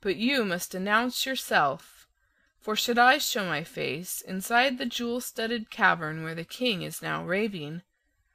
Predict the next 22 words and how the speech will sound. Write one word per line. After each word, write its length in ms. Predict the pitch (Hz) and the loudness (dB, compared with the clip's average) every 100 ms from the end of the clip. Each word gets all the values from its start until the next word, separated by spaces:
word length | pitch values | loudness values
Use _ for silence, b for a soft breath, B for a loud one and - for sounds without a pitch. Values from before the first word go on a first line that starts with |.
| _ _ _ | _ _ _
I'd 240 | 240 247 - | 2 4 0
soon 460 | - 311 320 311 | -2 -2 -2 0
look 280 | 214 160 - | 0 0 -4
like 160 | 170 175 | -6 -4
a 80 | |
dish 420 | 170 220 180 160 175 | -6 -2 0 0 -4
of 140 | 170 | -4
mashed 420 | 196 202 226 - | 4 4 4 -4
potatoes 800 | 240 - 202 165 151 156 170 - b b b | -8 -6 -4 -4 -6 -8 -10 -14 b b b
and 160 | 196 202 | -6 -2
be 200 | 233 190 | 2 2
of 160 | 165 190 | 0 0
no 260 | 208 240 | -2 -2
further 360 | 247 240 233 247 | -2 -2 0 0
use 380 | 220 175 - - | 0 -4 -6 -12
to 180 | - 196 | -8 -6
anyone." 600 | 196 165 156 147 147 - _ _ _ _ _ _ _ _ _ _ - | -4 -4 -6 -8 -8 -14 _ _ _ _ _ _ _ _ _ _ -6
"I'm 260 | 170 175 | -4 -2
not 240 | 170 170 165 | 0 2 0
afraid," 640 | - - 175 165 156 165 _ | -4 -2 0 0 -4 -10 _
said 380 | - - 147 170 | -14 -6 -6 -6
Tick-Tock. 640 | - - - 170 175 - | -12 -12 -4 0 0 -4